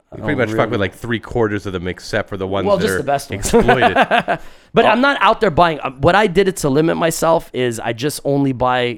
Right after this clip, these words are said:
Speaker 1: the classic colors, so the
Speaker 3: I, I
Speaker 1: bread or the white or
Speaker 3: Yeah,
Speaker 1: whatever, you know
Speaker 3: exactly.
Speaker 1: what I mean?
Speaker 3: I also think that before, sneaker culture was a counterculture.
Speaker 1: Mm-hmm. It
Speaker 3: So,
Speaker 1: absolutely
Speaker 3: like,
Speaker 1: was.
Speaker 3: if you were the type of person to blow all your money on shoes,
Speaker 1: Mm-hmm.
Speaker 3: literally everybody would think you're crazy.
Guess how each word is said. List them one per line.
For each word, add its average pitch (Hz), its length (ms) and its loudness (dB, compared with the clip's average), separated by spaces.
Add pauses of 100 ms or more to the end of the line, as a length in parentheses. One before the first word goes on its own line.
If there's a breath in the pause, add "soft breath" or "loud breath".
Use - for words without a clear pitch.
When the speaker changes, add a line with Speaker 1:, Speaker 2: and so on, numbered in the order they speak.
Speaker 1:
the 113 80 -10
classic 110 460 -4
colors, 98 340 -8
so 104 240 -8
the 101 60 0
Speaker 3:
I, 113 60 4
I - 20 2
Speaker 1:
bread 117 400 0
or 107 240 -6
the 101 60 -8
white 104 420 -8
or 92 60 -12
Speaker 3:
Yeah, 92 40 -12
Speaker 1:
whatever, 92 80 -4
you 101 140 2
know - 80 0
Speaker 3:
exactly. 95 400 -6
Speaker 1:
what 110 80 -6
I 104 40 0
mean? 113 40 6
Speaker 3:
I - 20 6
also 127 220 2
think 131 180 -4
that - 100 -4
before, 107 320 -4
sneaker 113 320 -6
culture 104 300 -6
was 92 100 -8
a 90 60 -8
counterculture. - 760 -10 (420)
Speaker 1:
Mm-hmm. 107 340 -6
It - 60 -16 (160)
Speaker 3:
So, 110 200 0 (120)
Speaker 1:
absolutely 101 380 0
Speaker 3:
like, 98 60 -8
Speaker 1:
was. 110 140 0
Speaker 3:
if 92 80 -14
you 127 140 -2
were 147 100 0
the 135 80 0
type 127 220 -2
of 120 100 -6
person 127 360 -4
to 131 60 -4
blow 101 360 -2
all 107 120 2
your 104 120 -2
money 104 240 -4
on 101 160 -6
shoes, 131 500 -8
Speaker 1:
Mm-hmm. 107 500 -8
Speaker 3:
literally 131 680 4
everybody 101 800 -4
would 95 220 -10
think 95 260 -12
you're 90 120 -12
crazy. 85 540 -10